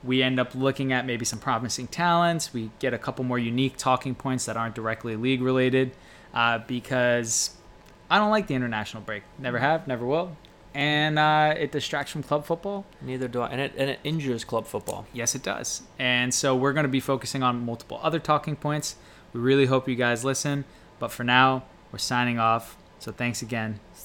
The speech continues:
Speaker 2: Thanks again for listening to this next episode. And then obviously, if you guys wanna chat with us or give us any kind of feedback or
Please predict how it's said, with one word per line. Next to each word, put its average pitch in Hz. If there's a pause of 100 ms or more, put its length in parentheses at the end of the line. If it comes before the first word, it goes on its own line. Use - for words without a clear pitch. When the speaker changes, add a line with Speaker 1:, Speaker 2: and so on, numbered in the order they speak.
(120)
Speaker 2:
Thanks 135
again 143
for 139
listening 131
to -
this 123
next 113
episode. 139
And 120
then 120
obviously, 120
if 117
you 113
guys 117
wanna 117
chat 113
with 117
us 123
or 120
give 120
us 113
any 123
kind 117
of 113
feedback 131
or 117